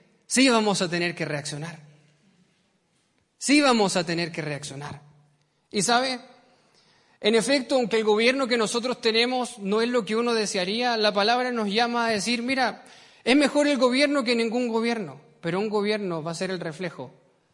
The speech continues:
de quienes lo componen". Y por eso un primer gran desafío es orar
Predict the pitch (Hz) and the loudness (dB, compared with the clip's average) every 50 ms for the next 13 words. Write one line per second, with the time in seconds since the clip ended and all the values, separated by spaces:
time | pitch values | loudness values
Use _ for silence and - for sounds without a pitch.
0 | _ _ _ _ 151 151 147 151 180 180 175 160 151 143 139 143 131 123 - 147 | _ _ _ _ -8 -8 -6 -4 -4 -6 -4 -4 -6 -6 -6 -8 -10 -12 -12 -14
1 | 156 139 - - - _ _ _ _ _ _ _ _ _ _ _ _ _ _ _ | -16 -16 -16 -20 -20 _ _ _ _ _ _ _ _ _ _ _ _ _ _ _
2 | _ _ _ _ _ 156 135 147 151 165 180 170 - 190 170 156 160 156 160 170 | _ _ _ _ _ -8 -6 -4 -2 -2 -2 -4 -4 -6 -6 -6 -6 -6 -6 -6
3 | 170 175 175 175 160 160 156 151 170 151 - 185 175 156 127 127 - - _ _ | -6 -6 -6 -6 -6 -8 -8 -10 -12 -12 -10 -8 -8 -8 -8 -10 -16 -20 _ _
4 | _ _ _ _ 151 151 147 156 156 156 135 - - - - | _ _ _ _ -10 -6 -6 -4 -4 -4 -6 -6 -10 -18 -20